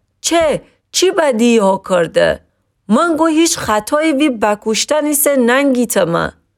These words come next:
پس ورا شلاق زم و آزاد کمه." ولی مردن داد زوین و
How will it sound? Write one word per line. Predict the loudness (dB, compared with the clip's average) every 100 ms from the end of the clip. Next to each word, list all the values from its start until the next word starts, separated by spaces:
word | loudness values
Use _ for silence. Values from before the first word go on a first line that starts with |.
| _ _ _ -4
پس | -2 0
ورا | 0 0
شلاق | 0 0 0 2 0 -2
زم | -2 0 2 2
و | 2
آزاد | 2 2 0 0 -2 -2 -6
کمه." | -6 -6 -6 -8 _ _ _ _
ولی | 0 2 2
مردن | 2 0 0 2 0 2
داد | 2 2 0
زوین | -2 0 0 2
و | 2